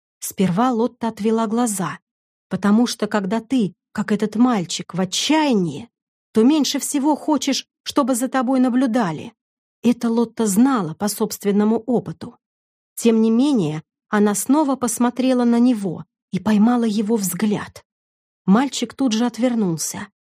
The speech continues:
однако подошёл к Лотте и уселся на сиденье рядом. Автобус тронулся, свет погас. Мальчик сидел рядом молча, понурившись, изредка поднимая голову и глядя в тёмное окно,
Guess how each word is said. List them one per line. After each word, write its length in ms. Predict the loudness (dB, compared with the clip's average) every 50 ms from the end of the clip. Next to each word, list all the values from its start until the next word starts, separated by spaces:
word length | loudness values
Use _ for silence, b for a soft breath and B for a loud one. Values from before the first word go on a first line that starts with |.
| _ _ _ _ _ _
однако 400 | -4 -2 2 2 0 0 0 -4
подошёл 480 | -4 -2 -2 -2 -2 -2 0 -2 -2 -2
к 100 | -2 -2
Лотте 560 | 0 0 0 -2 -4 _ -6 -6 -6 -6 -8 _ _ _ _ _ _
и 80 | 0 2
уселся 520 | 2 2 0 0 0 0 0 0 0 2
на 120 | 2 2 2
сиденье 560 | 2 0 -2 0 2 2 2 4 2 2 0
рядом. 500 | 0 0 -2 -2 -4 -8 -10 -12 -12 -14 _ _ _ _ _ _ _ _ _ _ _ _ _ _ _
Автобус 480 | -6 -6 -2 0 0 0 2 0 -4 -4
тронулся, 720 | -2 0 0 2 2 0 0 -2 -6 -8 -8 -10 -14 -16 _ _ _
свет 400 | -14 -8 -2 -2 -2 -2 -2 _
погас. 560 | -4 -4 -2 -4 -6 -6 -6 -8 -10 -12 -14 _ _ _ _ _ _ _ _ _ _ _
Мальчик 420 | 2 2 2 2 0 -4 -6 -6 -6
сидел 340 | -4 -4 0 0 2 0 2
рядом 380 | 0 0 0 0 0 0 0
молча, 720 | 2 4 4 4 2 0 -2 -4 -6 -8 -8 -10 -12 -14 -16 _ _ _ _ _ _ _ _ _ _ _ _
понурившись, 840 | 0 2 4 4 4 2 0 -2 -4 -4 -8 -8 -8 -8 -10 -12 -14 _ _ _ _ 2
изредка 480 | 2 2 4 2 0 -2 0 -2 -4
поднимая 500 | -2 -2 0 2 2 2 2 2 0 -2
голову 540 | -2 -2 0 0 0 0 0 0 -2 -2 -2 -6 _ _ _
и 60 | -2 0
глядя 400 | 2 2 2 2 2 0 0 -4
в 80 | -4
тёмное 460 | -4 -2 0 0 2 2 0 0 -2 -2
окно, 540 | -4 -6 -4 -2 -2 0 0 0 -2 -6